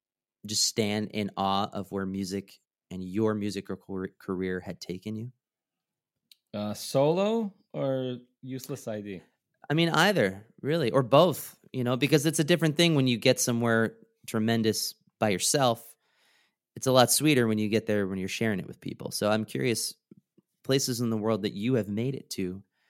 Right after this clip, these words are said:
Speaker 1: that really took you back.
Speaker 2: Uh, yeah, I,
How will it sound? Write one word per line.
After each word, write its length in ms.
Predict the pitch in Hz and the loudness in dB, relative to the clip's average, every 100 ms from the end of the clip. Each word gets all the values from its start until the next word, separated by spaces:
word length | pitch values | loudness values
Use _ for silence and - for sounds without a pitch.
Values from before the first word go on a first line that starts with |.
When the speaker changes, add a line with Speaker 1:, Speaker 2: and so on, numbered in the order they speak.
| _ _ - | _ _ -8
Speaker 1:
that 180 | 104 | -6
really 540 | 98 110 107 107 98 - _ _ _ _ _ _ _ _ _ _ | 0 0 2 0 -2 -8 _ _ _ _ _ _ _ _ _ _
took 240 | - 120 | -4 -2
you 100 | 113 | -4
back. 440 | 101 110 110 - - _ _ _ _ _ _ _ _ _ | -2 -2 -4 -8 -18 _ _ _ _ _ _ _ _ _
Speaker 2:
Uh, 380 | - - 135 120 - | -20 -16 -12 -12 -4
yeah, 360 | 147 147 131 - | 2 2 2 -4
I, 300 | 131 135 | -6 -6